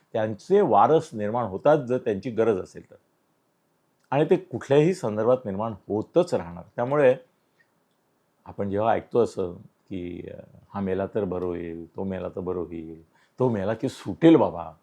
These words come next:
हे तो सुटेल नाही, आमचे प्रश्न सुटतील, आमची कोंडी सुटेल, आमच्यावरचं काहीतरी दबाव, दहशत, आमच्यावरचं संकट टळेल.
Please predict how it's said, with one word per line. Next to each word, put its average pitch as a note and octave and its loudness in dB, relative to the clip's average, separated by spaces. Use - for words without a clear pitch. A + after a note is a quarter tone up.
हे B2+ 0
तो A#2+ 4
सुटेल E3 4
नाही, F3+ 4
आमचे B2 2
प्रश्न D3+ 2
सुटतील, G2+ -6
आमची G#2+ -2
कोंडी B2 -2
सुटेल, F#2+ -8
आमच्यावरचं A#2+ -2
काहीतरी G#2+ -4
दबाव, G2 -2
दहशत, F#2 -6
आमच्यावरचं G2 0
संकट A2+ -4
टळेल. G2+ 2